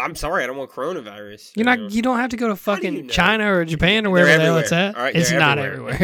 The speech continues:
Speaker 1: They're everywhere.
Speaker 2: <laughs> It's
Speaker 1: Somebody died in the
Speaker 2: definitely
Speaker 1: U S recently.
Speaker 2: No, they, no. A U S person died from the corona in,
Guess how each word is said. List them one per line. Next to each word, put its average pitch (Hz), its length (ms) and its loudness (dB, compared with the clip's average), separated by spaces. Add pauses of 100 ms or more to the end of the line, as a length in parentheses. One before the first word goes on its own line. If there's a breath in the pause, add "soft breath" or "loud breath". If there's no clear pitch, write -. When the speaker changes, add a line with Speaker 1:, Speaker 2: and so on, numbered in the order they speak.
(160)
Speaker 1:
They're - 80 -6
everywhere. 120 360 -10
Speaker 2:
<laughs> - 40 -20
It's - 140 -2
Speaker 1:
Somebody 170 240 -2
died 156 80 -2
in 147 60 4
the 160 40 6
Speaker 2:
definitely 147 240 -2
Speaker 1:
U 143 140 -6
S 139 180 -8
recently. 101 460 -18
Speaker 2:
No, 165 160 2
they, 175 100 4 (220)
no. 143 360 -6 (420)
A 156 80 -2
U 170 240 2
S - 480 0
person 165 520 4
died 127 500 -6
from 180 400 0
the 151 80 -4
corona 139 460 -10 (220)
in, 156 460 -6